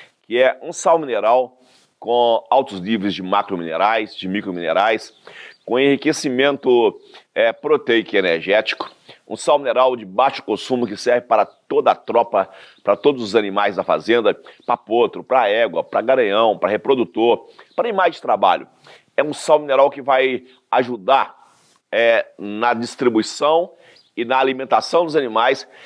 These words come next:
é, repondo os macro e microminerais essenciais, além de ter vitamina A, D, E. Além disso, o F T Performance, ele vem com a alta carga de Ativamix. Ativamix é um simbiótico da Futura Rações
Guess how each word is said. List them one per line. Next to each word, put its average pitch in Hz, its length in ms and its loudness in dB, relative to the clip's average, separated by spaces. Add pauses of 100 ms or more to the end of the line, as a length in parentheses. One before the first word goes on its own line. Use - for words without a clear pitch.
(180)
é, 113 220 0
repondo 143 640 0
os 95 140 0
macro 123 560 -2
e 117 60 -2
microminerais 107 760 0
essenciais, 101 560 -2 (240)
além 131 320 2
de 123 80 -12
ter 127 240 2
vitamina 113 640 -2
A, 107 160 0
D, 113 140 0
E. 82 280 0 (540)
Além 165 280 0
disso, 139 360 0 (360)
o 139 260 0
F 151 260 0
T 131 180 -2
Performance, 87 800 -2 (300)
ele 131 180 2
vem 127 240 0
com 139 140 0
a - 180 2
alta 147 380 0
carga 120 500 -2
de 107 220 -6
Ativamix. 117 800 -2 (600)
Ativamix 151 720 -2 (300)
é 139 100 2
um 139 80 -2
simbiótico 147 840 -2
da 110 120 2
Futura 98 280 -4
Rações 92 520 0